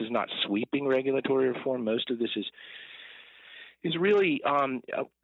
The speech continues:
going back and looking at a lot of issues that, uh, were maybe issues in the past administration, um,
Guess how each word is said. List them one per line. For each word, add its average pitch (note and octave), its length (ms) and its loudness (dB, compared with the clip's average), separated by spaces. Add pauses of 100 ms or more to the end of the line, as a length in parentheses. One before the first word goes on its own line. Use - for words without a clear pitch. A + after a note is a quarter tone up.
going F3+ 280 4
back E3 320 4
and D3 140 2
looking E3+ 300 2
at C#3 80 6
a C#3 60 4
lot D3+ 180 4
of D#3+ 60 0
issues D#3 540 4
that, B2+ 200 4 (120)
uh, A#2+ 220 4
were A#2 200 2
maybe A#2 520 -4 (360)
issues - 280 2
in A#2+ 80 -2
the G#2+ 60 0
past C3+ 380 0
administration, A#2 1040 0
um, G2+ 580 0